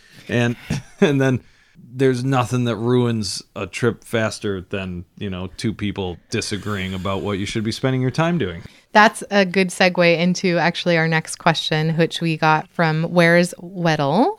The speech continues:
Speaker 2: Well, Weddle?
Speaker 1: Mm-hmm.
Speaker 2: Weddle? Who, um,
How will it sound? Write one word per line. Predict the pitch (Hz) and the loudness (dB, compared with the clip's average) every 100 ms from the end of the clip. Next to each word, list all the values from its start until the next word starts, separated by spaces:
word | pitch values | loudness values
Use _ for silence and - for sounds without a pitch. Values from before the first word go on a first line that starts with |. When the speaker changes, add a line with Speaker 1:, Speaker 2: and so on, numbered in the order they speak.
| _ | _
Speaker 2:
Well, | 156 156 | -4 -4
Weddle? | 190 165 151 160 233 - - | -4 -4 0 0 -2 -6 -8
Speaker 1:
Mm-hmm. | 180 | -6
Speaker 2:
Weddle? | 160 208 359 - _ - - - - - - | -2 -4 -4 -12 _ -20 -20 -14 -12 -12 2
Who, | 240 240 233 226 226 180 - | 8 10 10 10 8 6 4
um, | 185 190 180 180 180 | 6 8 8 4 0